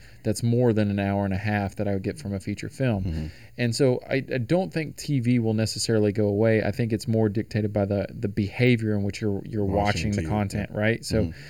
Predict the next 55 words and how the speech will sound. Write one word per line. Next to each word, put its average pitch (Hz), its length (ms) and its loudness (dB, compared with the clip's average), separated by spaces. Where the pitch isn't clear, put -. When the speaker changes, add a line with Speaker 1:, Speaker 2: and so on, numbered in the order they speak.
Speaker 1:
so 110 320 2
if 113 300 0
I 127 140 4
sit 135 160 2
on 113 100 2
the 101 60 -2
couch, 117 200 -2
I 120 100 6
watch, 135 340 2
I 113 60 -2
watch 131 340 -2
YouTube 113 380 0
stuff 101 240 -2
all - 80 -2
Speaker 2:
Yeah, 98 60 2
Speaker 1:
the 104 80 0
Speaker 2:
so - 100 -4
do 143 60 0
Speaker 1:
time, 120 160 0
Speaker 2:
I. 92 100 -6
Speaker 1:
but 107 100 0
it's, - 180 -6
it's - 200 -10
like 104 240 0
thirty 117 400 0
to 104 60 -4
forty 110 300 -2
minute 104 260 -4
lean 117 220 -2
back 101 240 -2
stuff - 280 -6
like 98 180 -4
Vice 95 460 -4
Speaker 2:
Mm-hmm. 95 320 -2
Speaker 1:
documentaries 101 380 -4
and 101 100 -6
stuff 90 220 -4
like 85 120 -2
Speaker 2:
Mm-hmm. 101 100 -4
Speaker 1:
that. 98 180 -4
And, 107 520 0
and, 113 320 -2
and 117 140 -2
whenever 117 260 2
I'm 113 100 2
on 104 80 0
my 101 100 0
laptop 117 560 -2
or 104 40 -4
on 98 60 -2
my 98 100 -2
phone, 135 240 0
I'll 101 120 -2
watch 98 260 -4
the, 98 200 -8